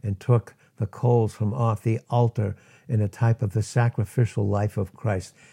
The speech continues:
and it touched his lips. And he no longer, at that particular point, was living in unbelief, living in the fact that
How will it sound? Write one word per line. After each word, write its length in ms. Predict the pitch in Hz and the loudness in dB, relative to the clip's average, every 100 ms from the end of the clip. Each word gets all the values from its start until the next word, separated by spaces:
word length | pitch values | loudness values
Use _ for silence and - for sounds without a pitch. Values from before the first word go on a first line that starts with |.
| _ | _
and 160 | - 104 | -6 -4
it 140 | 139 | -6
touched 380 | - 127 - - | -2 -2 -2 -6
his 280 | 117 98 - | -6 -6 -2
lips. 420 | 110 110 - - - - _ | 0 0 -4 -16 -20 -20 _
And 80 | 120 | -2
he 140 | 151 | 2
no 260 | 165 156 156 | 4 4 6
longer, 640 | 147 143 151 139 113 98 - _ _ | 6 4 4 4 2 -2 -10 _ _
at 180 | - 113 | -2 4
that 240 | 151 165 | 6 6
particular 540 | - - - 107 104 98 | 4 -2 -2 -2 -2 -4
point, 360 | - 104 101 - - _ | -2 -2 -2 -6 -16 _
was 180 | 110 98 | -2 2
living 360 | 120 113 107 98 | 2 2 0 -2
in 140 | 95 | -2
unbelief, 760 | 98 98 95 92 98 107 - _ _ _ _ _ _ _ _ _ | 0 -2 -4 -6 -6 -8 -14 _ _ _ _ _ _ _ _ _
living 460 | 127 147 156 160 160 | 6 8 8 8 6
in 220 | 131 131 | 6 6
the 80 | 120 | 4
fact 560 | - 120 107 101 - _ _ _ _ _ _ | 2 2 2 0 -6 _ _ _ _ _ _
that 440 | 113 104 101 135 | 0 0 -2 -6